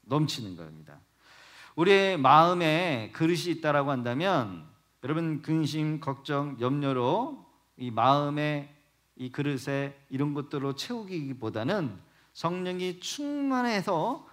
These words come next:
서로를 위해서 기도하면, 여러분, 이것이, 여러분, 근심, 걱정, 염려가 다, 여러분, 사라지고 하나님의 은혜로 채워지게 된다는 거죠. 성령으로 채워지 않는 상태는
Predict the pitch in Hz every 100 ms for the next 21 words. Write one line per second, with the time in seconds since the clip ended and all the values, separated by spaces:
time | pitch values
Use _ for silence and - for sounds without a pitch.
0 | _ - - 226 220 208 196 170 165 165
1 | - 147 147 135 180 160 107 - _ 131
2 | 143 143 127 127 120 147 156 151 - -
3 | 120 131 127 117 135 135 123 117 131 113
4 | 110 113 110 110 113 113 - - - -
5 | - 135 95 - 120 120 - 190 165 120
6 | 113 113 175 247 - - - 175 151 135
7 | 123 120 123 110 107 107 170 117 101 98
8 | 135 135 127 104 90 82 85 78 - _
9 | _ _ _ _ - - - - - _
10 | - 196 214 226 226 226 220 226 - 262
11 | 233 214 202 190 196 196 - 254 226 208
12 | 202 190 302 330